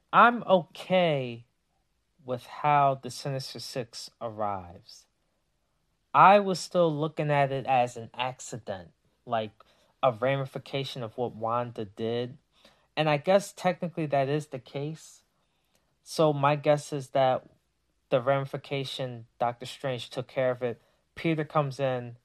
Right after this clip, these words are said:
messes it up again, maybe makes it worse. And there you go. That would be my guess.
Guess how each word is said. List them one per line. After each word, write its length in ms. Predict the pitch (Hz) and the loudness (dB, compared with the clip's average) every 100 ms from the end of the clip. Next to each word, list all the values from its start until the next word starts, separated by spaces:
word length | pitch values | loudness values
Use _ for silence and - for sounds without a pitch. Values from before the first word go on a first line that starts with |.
| _ - | _ -8
messes 400 | 123 127 135 120 | -6 -4 -8 -8
it 120 | 117 | -2
up 200 | 117 113 | -2 -4
again, 500 | 107 117 113 107 104 _ _ _ - | -8 -6 -4 -6 -10 _ _ _ -8
maybe 280 | 117 131 131 | -6 -4 -6
makes 360 | 123 120 - | -6 -8 -8
it 120 | 107 | -12
worse. 540 | 104 113 104 101 - - _ _ _ _ _ _ _ _ _ | -6 -4 -4 -8 -14 -18 _ _ _ _ _ _ _ _ _
And 540 | 120 113 104 98 95 95 _ _ _ _ - | -6 -6 -6 -8 -14 -18 _ _ _ _ -6
there 160 | 123 | -4
you 180 | 113 104 | -2 -6
go. 400 | 95 - 101 - - | -2 0 0 -4 2
That 220 | 135 156 | 4 4
would 160 | 170 151 | 2 -4
be 100 | 143 | -4
my 220 | 123 110 | -4 -4
guess. 720 | 98 110 123 156 - - | -4 0 0 0 -4 -14